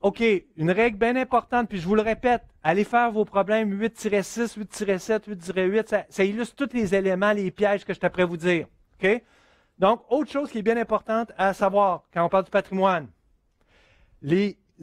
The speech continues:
éléments du patrimoine familial qui proviennent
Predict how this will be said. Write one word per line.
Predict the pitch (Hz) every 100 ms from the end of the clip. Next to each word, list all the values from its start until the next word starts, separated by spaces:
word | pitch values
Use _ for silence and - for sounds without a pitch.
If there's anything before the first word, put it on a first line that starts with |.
| 120 160
éléments | 330 330 277 269 262
du | 185
patrimoine | - 196 - 185 185
familial | 190 165 165 165 196 233 208 _
qui | 208
proviennent | 185 - 208 254 220 240 269 269 262